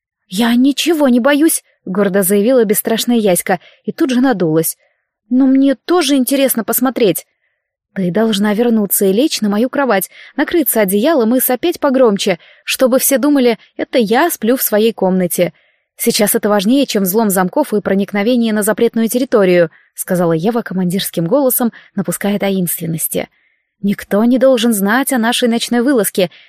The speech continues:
Кроме тебя мне некому доверить это секретное дело. Справишься?» Яська приосанилась, расправила плечи и, как заправский наемник, ударила себя кулачком в плечо.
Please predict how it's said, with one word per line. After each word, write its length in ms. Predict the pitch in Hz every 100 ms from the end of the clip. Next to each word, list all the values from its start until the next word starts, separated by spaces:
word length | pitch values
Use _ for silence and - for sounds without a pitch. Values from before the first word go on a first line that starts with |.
| _
Кроме 340 | - 214 220 240
тебя 320 | 220 190 226
мне 200 | 220 214
некому 380 | 226 269 240 240
доверить 360 | 233 254 233
это 160 | 240 233
секретное 500 | 240 254 240 240 240
дело. 380 | 226 190 175 160 -
Справишься?» 640 | - 226 220 302 - 359 - _ _ _ _ _ -
Яська 360 | 320 220 -
приосанилась, 760 | 190 175 170 247 262 220 190 -
расправила 480 | 214 - 330 226 214
плечи 460 | 226 330 - 226 - - -
и, 80 | 196
как 220 | 294 247
заправский 680 | 180 190 - 185 302 - 247
наемник, 540 | 240 220 233 208 202
ударила 460 | 185 165 220 202 196
себя 240 | - 185
кулачком 480 | 180 180 180 - 185
в 40 | -
плечо. 420 | 180 - 196